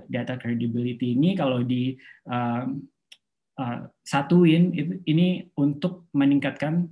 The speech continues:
trust orang ke, ke konten yang mau kita bikin gitu. Terus yang ketiga, uh, gimana cara kita bikin, uh, konten berbasis, uh, data.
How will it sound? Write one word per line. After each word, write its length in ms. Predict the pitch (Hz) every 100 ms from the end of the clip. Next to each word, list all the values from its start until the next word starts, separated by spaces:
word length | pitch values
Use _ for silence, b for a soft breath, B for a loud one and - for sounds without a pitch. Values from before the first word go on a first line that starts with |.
| -
trust 480 | - 131 139 - -
orang 480 | 127 143 147 143 -
ke, 320 | 117 117 127 -
ke 160 | - 117 113 120 131
konten 560 | 113 110 123 127 135 151 -
yang 400 | 113 113 113 -
mau 240 | 117 113 117
kita 240 | - -
bikin 400 | - - _ _ - _ _ _
gitu. 400 | - _ _ - - _ _ _ _ _ _ _ _ _ _ _ _ - _ _ b b b b b -
Terus 240 | 156 165
yang 400 | 151 151 143 - -
ketiga, 560 | 156 208 170 131 135 b b _
uh, 320 | - 143 139
gimana 720 | 143 165 156 135 156 170 170 - - _ -
cara 480 | 113 120 147 175
kita 240 | - 131 135
bikin, 640 | 131 117 127 135 139 147 -
uh, 400 | 123 120 117 117 - _ _
konten 400 | - 120 139 135
berbasis, 560 | 123 117 117 123 - - -
uh, 320 | 110 113 113
data. 480 | 120 117 117 117